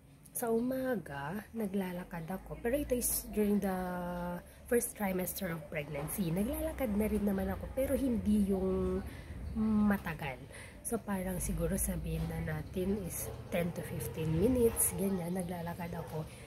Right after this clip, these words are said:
ah, sa umaga. Then, naglalakad din ako sa hapon. Then, second is matulog ng maaga. Yan yung do's natin. Dapat hindi tayo, ah, nagpupuyat kasi nga,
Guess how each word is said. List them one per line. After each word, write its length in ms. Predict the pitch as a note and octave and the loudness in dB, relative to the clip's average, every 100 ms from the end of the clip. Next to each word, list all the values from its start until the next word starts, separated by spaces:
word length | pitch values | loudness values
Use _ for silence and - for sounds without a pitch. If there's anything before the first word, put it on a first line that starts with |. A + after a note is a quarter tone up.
| - - - - - - | -14 -14 -16 -16 -14 -10
ah, 240 | F3 D#3+ | -6 -4
sa 240 | D#3 G#3+ | -2 0
umaga. 400 | F#3 B3 C#4 E3 | 2 2 2 0
Then, 240 | D3+ B3 D4 | 4 6 8
naglalakad 560 | B3 G3+ F#3 - F3 | 6 2 0 -4 -8
din 160 | - E3+ | -6 -6
ako 320 | E3 - D#3+ D#3 | -6 -6 -6 -2
sa 160 | - G#3+ | -2 -2
hapon. 560 | D#3+ C3+ - D3+ C#3 B2 - - | -4 -8 -2 0 0 -4 -16 -16
Then, 400 | - G#3+ G3+ G3+ G3+ - - - - - - - - | -2 2 6 6 4 -6 -20 -20 -20 -20 -20 -20 -8
second 640 | - C#4+ C#4+ F#3 F3+ G3 - | 2 2 2 -4 -2 -2 -2
is 560 | F3+ F#3+ G#3 - - - - - - | 0 2 2 -2 -8 -14 -20 -18 -6
matulog 560 | G#3+ G#3 G3+ F3 E3 D#3 | -2 0 0 -2 -2 -4
ng 240 | D3+ D3+ | -4 -4
maaga. 480 | G3+ C#3 C3+ C#3+ C#3 | -6 -6 -8 -4 -4
Yan 320 | C#3 A3 A#3 | 2 4 6
yung 160 | G#3 F3 | 6 4
do's 240 | F3+ - | -2 -2
natin. 560 | G3 D3+ C#3 D3 C3+ D#3+ | -4 -4 -6 -6 -4 -2
Dapat 320 | G#3+ B3+ B3 | -4 -4 -2
hindi 320 | A#3 G3 F#3+ - | 0 0 -2 -6
tayo, 400 | F3+ D#3+ D#3+ E3+ E3 | -6 -4 -4 -4 -4
ah, 320 | D#3 D#3 D3+ D#3 - - - - - | -4 -4 -4 -8 -12 -20 -20 -20 -6
nagpupuyat 1040 | G#3 F3 - D#3+ - C4+ A3+ F3+ F#3+ - - | -2 -2 -4 -12 -4 -2 0 -2 -8 -16 -8
kasi 240 | G#3 - G3 F#3 | -4 0 0 0
nga, 320 | E3+ D#3+ E3+ | -2 -2 -6